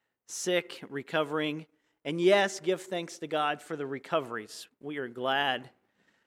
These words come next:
uh, to have people who've made it through and are, uh, doing better. I was blessed yesterday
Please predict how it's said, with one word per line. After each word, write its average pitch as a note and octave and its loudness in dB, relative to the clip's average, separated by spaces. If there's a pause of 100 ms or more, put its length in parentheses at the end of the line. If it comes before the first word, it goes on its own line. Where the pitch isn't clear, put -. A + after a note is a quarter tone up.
(240)
uh, B2+ -2
to C#3 -10
have C#3+ 0
people C#3 -4
who've B2+ -6
made C3+ -2
it C3 -6
through D#3+ -2
and C3+ -8
are, B2 -4 (600)
uh, A2+ -14
doing B2+ -8
better. B2+ -2 (1500)
I G#3 4
was E3 2 (160)
blessed G#3+ 6
yesterday D#3+ 6